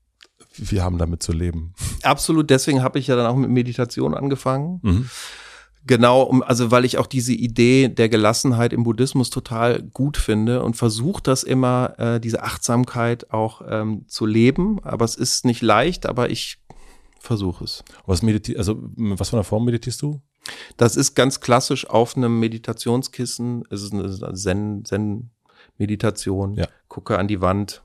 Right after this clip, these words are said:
Speaker 2: Augen halb geschlossen. Hab jetzt lei-, hab's dann während Corona aufgegeben, weil eh alles irgendwie, weil ja nichts
Speaker 1: Mhm.
Speaker 2: passiert. Und jetzt merke ich halt, dass mir die Knie immer wehtun, <laughs> weil ich so im halben Lotussitz sitze.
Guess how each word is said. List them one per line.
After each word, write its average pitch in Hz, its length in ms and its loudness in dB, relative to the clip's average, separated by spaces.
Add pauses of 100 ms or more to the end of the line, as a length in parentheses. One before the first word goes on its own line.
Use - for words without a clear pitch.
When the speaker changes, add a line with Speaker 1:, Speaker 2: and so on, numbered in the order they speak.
(280)
Speaker 2:
Augen 98 320 0
halb 95 180 -2
geschlossen. 104 580 -4 (480)
Hab 120 160 2
jetzt 147 180 4
lei-, 127 220 6
hab's 135 200 0
dann 131 180 4
während 139 180 6
Corona 139 540 4
aufgegeben, 151 640 2
weil 113 180 4
eh 165 180 2
alles 104 280 2
irgendwie, 107 480 -2
weil 98 100 2
ja 107 80 4
nichts 113 200 2
Speaker 1:
Mhm. - 60 -10
Speaker 2:
passiert. 147 360 4
Und 113 120 2
jetzt 123 200 2
merke 135 320 4
ich - 140 2
halt, 165 120 4
dass 131 140 0
mir 135 80 2
die 110 120 0
Knie 175 280 2
immer 98 300 4
wehtun, 104 480 -2
<laughs> - 40 -20
weil - 120 2
ich - 100 2
so 156 100 6
im 131 200 4
halben 131 220 4
Lotussitz 123 560 0
sitze. - 380 -10